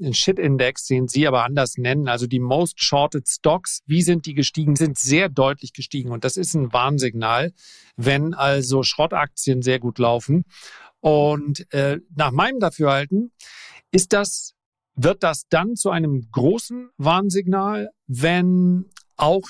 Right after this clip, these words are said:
die von uns angesprochenen Mac seven und Co., also der Gesamtmarkt, wenn der auch noch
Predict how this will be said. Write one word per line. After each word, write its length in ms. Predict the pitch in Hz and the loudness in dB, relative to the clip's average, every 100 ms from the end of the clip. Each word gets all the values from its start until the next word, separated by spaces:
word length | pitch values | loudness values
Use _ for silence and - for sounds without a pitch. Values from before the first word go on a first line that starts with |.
| _ | _
die 160 | 175 180 | 0 0
von 180 | 170 165 | -2 0
uns 180 | 170 | -2
angesprochenen 680 | 165 160 160 - 160 143 147 | 0 0 -2 0 0 2 0
Mac 200 | 143 143 | 0 -2
seven 360 | - 156 147 147 | -2 0 0 -2
und 140 | 139 | -4
Co., 200 | - 143 | 0 0
also 200 | 123 127 | 2 0
der 120 | 139 | 0
Gesamtmarkt, 680 | 135 131 147 170 - 120 - 185 | 0 2 0 -2 -6 -8 -10 -4
wenn 280 | 135 139 | -2 0
der 340 | 139 175 208 - | 2 0 -2 -2
auch 180 | 185 147 | -2 0
noch 240 | 151 120 | -2 -2